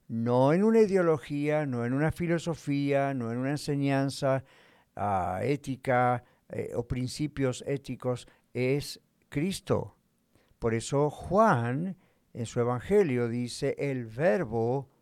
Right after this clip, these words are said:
Jesucristo, el Hijo, "se hizo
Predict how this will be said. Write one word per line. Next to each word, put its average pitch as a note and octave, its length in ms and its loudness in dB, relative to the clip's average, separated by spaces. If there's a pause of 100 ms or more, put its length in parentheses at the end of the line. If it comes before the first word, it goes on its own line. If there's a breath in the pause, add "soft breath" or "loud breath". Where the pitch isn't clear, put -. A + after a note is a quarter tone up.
(400)
Jesucristo, G#2 840 -4
el A2+ 180 -4
Hijo, C3 480 -4 (920 soft breath)
"se D#3+ 400 0
hizo D#3 640 -2